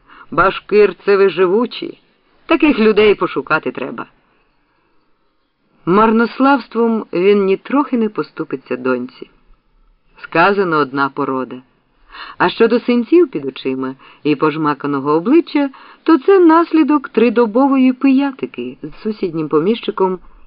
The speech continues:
Капітаненком, що програв у карти орловського скакуна і запив з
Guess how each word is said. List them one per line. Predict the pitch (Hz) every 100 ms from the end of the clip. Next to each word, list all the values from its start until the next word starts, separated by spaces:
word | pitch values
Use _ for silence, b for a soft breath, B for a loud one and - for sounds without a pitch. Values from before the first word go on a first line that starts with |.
| _ _ _
Капітаненком, | 202 202 254 220 139 131 131 - 131 135 b b b b
що | - - -
програв | 220 185 196 170
у | 175
карти | 226 208 202 185
орловського | 180 185 180 175 143 - 156 170
скакуна | - 196 247 302 285 B B B
і | 269 262
запив | 214 196 - 285 285
з | 240